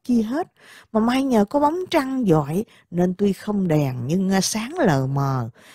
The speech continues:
Nó lén đi vòng qua phía tay mặt, rồi, à, vạch vách lá mà dòm vô nhà. Thị Huyền, à, đương bồng đứa con út cho bú, bỏ ba đứa nhỏ chạy chung quanh.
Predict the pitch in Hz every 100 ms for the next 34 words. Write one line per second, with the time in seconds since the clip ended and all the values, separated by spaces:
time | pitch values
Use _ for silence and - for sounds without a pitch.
0 | - 147 180 202 196 240 311 254 196 185
1 | 165 120 110 160 170 220 262 240 202 147
2 | 117 _ - - 156 165 147 139 135 135
3 | - - 247 - 254 214 269 330 294 143
4 | 143 135 127 131 220 220 185 143 117 117
5 | _ - - - 147 143 160 143 127 120
6 | 123 143 190 185 165 120 117 151 247 -
7 | 190 202 - - _ - 190 180 202 247
8 | 339 - - _ - 127 139 233 277 214
9 | 220 220 285 185 123 - - 131 139 -
10 | 214 208 226 226